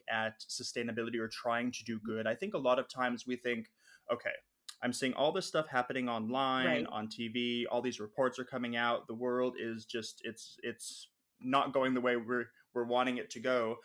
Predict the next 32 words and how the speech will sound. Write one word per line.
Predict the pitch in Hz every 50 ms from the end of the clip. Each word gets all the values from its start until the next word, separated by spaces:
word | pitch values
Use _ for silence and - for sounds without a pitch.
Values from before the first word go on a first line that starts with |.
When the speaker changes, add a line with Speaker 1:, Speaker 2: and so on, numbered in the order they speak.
| - - - - - - -
Speaker 1:
I'm | 143 185 233 254
only | 247 220 165 139
one | 127 127 123 123
of | 120 -
eight | - 120 117 -
billion | 123 120 120 117 110 110
people. | 110 147 156 - - 120
What | 113 139 156
am | 196 202
I | 185
supposed | 165 - - 147 143 -
to | 131 117
do | - 127 135
with | 139 143 -
all | 85 - 82
of | - -
that?" | - 107 98 - -
Speaker 2:
Right. |
Speaker 1:
So | - 151
you | 139 139
sort | 139 - 185 180 185
of | 175
sit | - - - -
back, | 120 120 120 123 - -
you're | - -
overwhelmed, | 143 143 143 143 127 123 120 117 123 123 123
and | 131 131
you | 123 117
go, | 110 117 113 113 113 - -
"Uh, | 107
forget | - - - 104 117 104
it." | 95 -